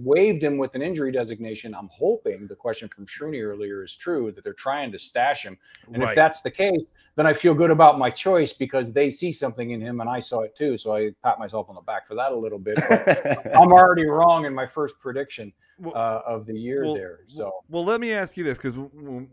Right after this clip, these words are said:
Speaker 2: when we brought up that question, it was supposed to be something bold, and I, and I, I went bold with Billings. That's pretty bold. If my, if, if that were to come to fruition, would Day be the one to take his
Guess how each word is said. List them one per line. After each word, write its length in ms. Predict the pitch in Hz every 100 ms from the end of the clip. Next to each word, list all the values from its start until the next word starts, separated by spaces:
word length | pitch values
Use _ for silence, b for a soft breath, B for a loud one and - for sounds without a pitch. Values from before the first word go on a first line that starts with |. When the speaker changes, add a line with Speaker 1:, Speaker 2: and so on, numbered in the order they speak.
| 143
Speaker 2:
when 180 | 147 143
we 140 | 180
brought 280 | 185 180 165
up 100 | 147
that 180 | 135 107
question, 380 | 190 196 -
it 20 | 110
was 80 |
supposed 280 | 104 185 185
to 60 | -
be 80 | 120
something 420 | - 123 110 95
bold, 360 | 101 165 147
and 160 | 104 107
I, 100 | 107 117
and 120 | 117
I, 100 | 95 - _ _ -
I 180 | 135 208
went 380 | 170 190 147
bold 280 | 127 180 180
with 220 | 131 117
Billings. 460 | 95 190 143 95 92
That's 200 | 127 151
pretty 280 | - 190 147
bold. 480 | 113 165 120 107 98 _ _ _ _ _
If 320 | 143 143 - _ _ _ _ _ _ 113
my, 300 | 127 151 156
if, 540 | 151 135 123 123 107 -
if 160 | 117
that 320 | 135 190 202 -
were 360 | 113 110 165 190
to 100 | 175
come 220 | 180 175
to 80 | 160
fruition, 720 | 160 139 156 170 214 220 - _
would 720 | 123 110 127 120 120 110 95
Day 320 | 127 135 170
be 180 | 170 180
the 100 | 151
one 280 | 135 143 147
to 80 |
take 340 | 107 - 135 135
his 400 | 139 131 117